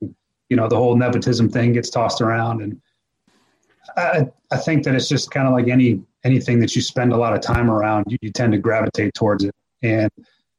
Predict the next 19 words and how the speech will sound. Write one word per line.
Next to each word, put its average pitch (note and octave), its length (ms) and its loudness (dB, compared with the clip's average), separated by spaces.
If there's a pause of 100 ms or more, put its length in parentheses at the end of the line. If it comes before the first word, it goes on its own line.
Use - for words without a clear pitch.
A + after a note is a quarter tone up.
(200)
I A2+ 40 -2
spent - 300 -2
a - 40 -2
lot C3 100 0
of B2 60 -6
time B2+ 240 0
around B2 260 -2
football, G#2 400 0
and, G2+ 180 -6
and G#2+ 140 -2
I G#2 100 0
played C3 300 0
it, B2 140 0
and A2 100 -2
I G#2+ 60 2
enjoyed A#2 340 0
it, A2+ 60 0
and G#2+ 100 -8
I, G#2 100 -6